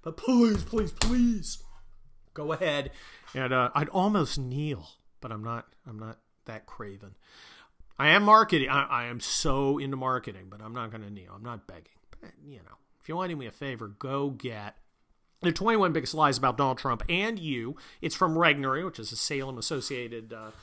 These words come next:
uh, publisher. So we got some synergy going, and it's a lot of fun. And, uh, it's a very funny book.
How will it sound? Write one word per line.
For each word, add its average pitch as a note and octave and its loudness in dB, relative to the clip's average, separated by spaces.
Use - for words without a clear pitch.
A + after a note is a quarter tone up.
uh, A2 -10
publisher. D#3+ 0
So A2+ -10
we A#2 -10
got C#3 -6
some B2+ -6
synergy D#3+ -4
going, C#3+ -4
and B2+ -12
it's A#2 -14
a A2 -12
lot A2 -8
of G#2 -14
fun. G#2 -18
And, A#2+ -10
uh, A2+ -10
it's D3 -8
a C3 -6
very C3+ 0
funny B2 -8
book. A2+ -12